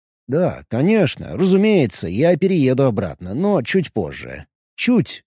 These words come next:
длилась вторую неделю. Ид со скрипачом уже чувствовали раздражение.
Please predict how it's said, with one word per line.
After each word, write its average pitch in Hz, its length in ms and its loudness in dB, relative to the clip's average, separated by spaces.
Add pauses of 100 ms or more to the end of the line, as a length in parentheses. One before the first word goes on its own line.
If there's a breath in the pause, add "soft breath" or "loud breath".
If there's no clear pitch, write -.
длилась 185 480 4
вторую 156 400 0
неделю. 80 460 -4 (340)
Ид 151 160 2
со 156 140 -2
скрипачом 151 560 0
уже 170 180 2
чувствовали 185 480 -2
раздражение. 175 840 -2